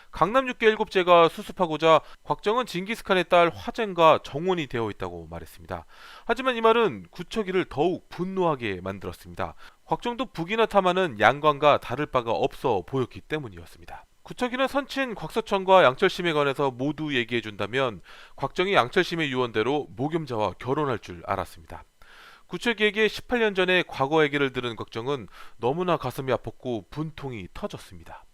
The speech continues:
그리고 단천덕에게 반드시 원수를 갚겠다고 다짐했습니다. 이내 곽정은 구척이의 계획대로 몽골에 있는 화쟁과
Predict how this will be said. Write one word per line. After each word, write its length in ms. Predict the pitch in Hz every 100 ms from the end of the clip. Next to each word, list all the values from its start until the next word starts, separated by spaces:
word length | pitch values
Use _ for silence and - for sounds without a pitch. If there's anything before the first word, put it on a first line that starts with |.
| _ - -
그리고 260 | - 226 262
단천덕에게 720 | 208 196 220 196 190 196 185
반드시 640 | - - 170 190 180 185 139
원수를 580 | 123 180 - 160 127
갚겠다고 720 | - 151 - 151 - 135 113 90
다짐했습니다. 880 | 135 127 143 - 143 131 101 73 - _ _ _ _ _ - - - - -
이내 180 | 214 247
곽정은 500 | 202 214 208 202 127
구척이의 500 | 175 - 208 180 151
계획대로 480 | 147 - 156 151 - -
몽골에 460 | 127 160 165 156 147
있는 260 | 135 147 -
화쟁과 600 | - 185 165 123 92